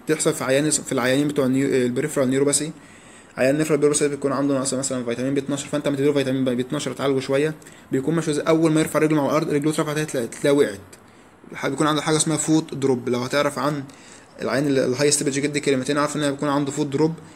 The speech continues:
يعني رجله لما بترفع من على الأرض بتنزل تاني، وبيكون في عيانين البريفرال neuropathy. ماشي؟ ماشي.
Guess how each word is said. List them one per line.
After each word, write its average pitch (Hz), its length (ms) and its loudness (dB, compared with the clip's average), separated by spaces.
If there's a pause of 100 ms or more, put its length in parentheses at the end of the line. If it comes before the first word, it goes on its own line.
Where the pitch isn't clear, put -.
يعني 135 160 2
رجله 151 160 4
لما 156 100 2
بترفع 147 300 -2
من 127 60 0
على 135 100 2
الأرض 131 140 -4
بتنزل 147 300 0
تاني، 165 320 0 (360)
وبيكون 139 280 2
في 165 100 -2
عيانين 147 260 2
البريفرال 151 540 0
neuropathy. 131 400 0 (160)
ماشي؟ 185 300 0 (220)
ماشي. 147 320 -2